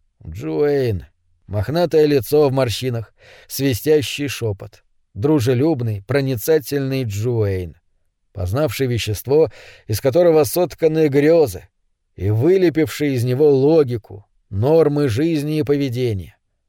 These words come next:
Джуэйн, для которого философия — прикладная наука,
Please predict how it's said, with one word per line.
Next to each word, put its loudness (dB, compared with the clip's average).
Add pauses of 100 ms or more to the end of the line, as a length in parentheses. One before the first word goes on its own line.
(240)
Джуэйн, 0 (380)
для 0
которого 2
философия — 0 (360)
прикладная 2
наука, -2